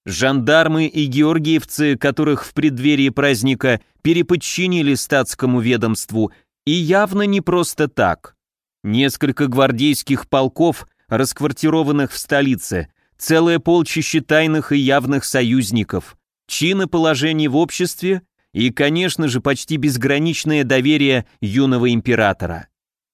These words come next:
С такими козырями колдун крепко держал в руках весь Государственный Совет, и вряд ли даже великие князья обладали хотя бы половиной его нынешних полномочий, и официально подтвержденных указами,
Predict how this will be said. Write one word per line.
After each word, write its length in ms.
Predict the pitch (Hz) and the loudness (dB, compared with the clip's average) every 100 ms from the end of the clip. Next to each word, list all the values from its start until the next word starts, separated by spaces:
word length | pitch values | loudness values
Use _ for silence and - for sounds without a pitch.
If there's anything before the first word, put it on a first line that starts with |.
| _ | _
С 160 | - - | -10 -2
такими 460 | 143 139 214 208 | 0 0 -2 0
козырями 640 | - 170 165 170 185 175 160 | 0 2 4 4 4 2 0
колдун 520 | - 147 143 175 165 | 2 2 2 0 0
крепко 440 | 156 180 196 185 | 2 0 2 0
держал 420 | 160 170 131 160 147 | 2 2 2 0 2
в 80 | |
руках 460 | 139 147 151 151 - | 0 0 0 0 0
весь 200 | 143 113 | 0 0
Государственный 800 | 120 - 131 135 131 - 131 131 | -2 -2 0 0 -2 -2 0 0
Совет, 540 | - 131 127 120 - - _ - | 0 -2 0 0 -2 -12 _ -6
и 100 | 113 | -2
вряд 340 | 117 151 151 | 2 2 2
ли 100 | 151 | 0
даже 300 | 143 156 135 | 2 2 2
великие 540 | 151 156 165 151 170 165 | 0 2 0 0 -2 -2
князья 640 | - 180 185 151 180 160 | 0 0 0 0 0 2
обладали 640 | 113 135 131 156 147 117 - - | 2 0 2 2 2 0 -4 -8
хотя 360 | - 147 - 156 | -2 0 0 0
бы 120 | 147 | 0
половиной 520 | 170 165 170 185 156 | 2 2 2 0 0
его 160 | 135 135 | 2 2
нынешних 600 | 143 139 120 135 131 - | 2 0 0 -2 -2 0
полномочий, 760 | 147 147 165 156 104 98 80 _ _ _ | 0 2 0 0 -2 -8 -10 _ _ _
и 140 | - 104 | -2 0
официально 640 | 113 135 107 147 143 131 | 0 -2 -2 2 2 0
подтвержденных 800 | 131 127 120 127 113 127 135 127 | -2 -4 -2 -2 0 0 0 0
указами, 680 | 139 117 156 160 131 139 117 | -2 0 0 0 0 0 0